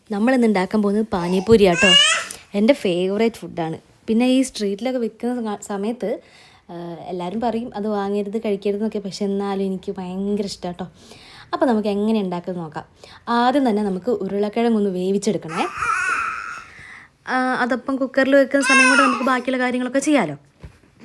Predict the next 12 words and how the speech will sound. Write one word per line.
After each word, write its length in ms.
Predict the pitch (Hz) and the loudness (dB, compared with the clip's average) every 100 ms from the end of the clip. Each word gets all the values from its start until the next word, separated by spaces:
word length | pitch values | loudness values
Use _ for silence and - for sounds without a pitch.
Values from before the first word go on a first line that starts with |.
| - | -10
അപ്പൊ 120 | 190 | -2
അതിൽ 180 | 202 196 | -2 -2
പാകത്തിന് 500 | 190 190 180 185 202 214 | -4 -4 -2 -4 -2 -2
വെള്ളവും 380 | 180 185 262 415 - | -2 0 -2 -2 -6
ഉപ്പും 280 | 202 - 226 | -10 -2 -2
ഇട്ടിട്ട് 240 | 208 196 | 0 -2
ഞാനൊന്ന് 380 | 247 240 208 214 | -2 0 0 0
വേവിക്കാൻ 380 | 285 277 254 254 | 2 2 4 4
വെക്കുന്നുണ്ട്. 360 | 202 180 160 - - - 190 - _ - - - - - - - - | 2 -2 -6 -10 -18 -20 -20 -20 _ -20 -20 -20 -20 -20 -20 -16 -6
ഒരു 100 | 233 | 0
അഞ്ച് 220 | 254 262 311 | 2 2 2
വിസിലൊക്കെ 680 | 294 302 302 - - 202 | 4 4 4 6 4 4